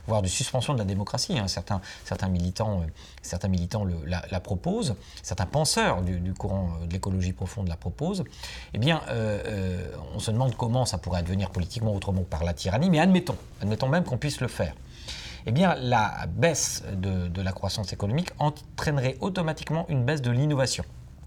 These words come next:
Parce que les deux éléments sont très corrélés, dans un sens et dans l'autre, et il y a aussi un certain nombre d'études qui le montrent. Ce qui veut dire qu'on interrompt l'arborescence du possible, la recherche de l'arborescence du possible.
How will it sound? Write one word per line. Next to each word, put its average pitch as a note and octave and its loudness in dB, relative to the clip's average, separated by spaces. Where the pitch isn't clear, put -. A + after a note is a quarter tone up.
Parce - -2
que - -2
les G2+ 2
deux C#3 4
éléments C3 2
sont A#2 -4
très C#3+ 0
corrélés, A#2+ 0
dans A2+ 0
un G#2+ 0
sens - -2
et G2 0
dans F#2 2
l'autre, C3 0
et F2+ -2
il F#2 -4
y F2+ 0
a E2 -2
aussi E2+ -4
un F#2 0
certain F2+ -2
nombre F#2+ 2
d'études F2+ -4
qui - -4
le F2 2
montrent. C#3 -2
Ce - 2
qui D#3+ 2
veut C3+ 4
dire D#3 2
qu'on C#3 6
interrompt F3 4
l'arborescence C#3+ 2
du A2+ 2
possible, D#2 -2
la G#2+ 4
recherche - 2
de G2 0
l'arborescence G2+ 0
du G#2+ 0
possible. D#2 -4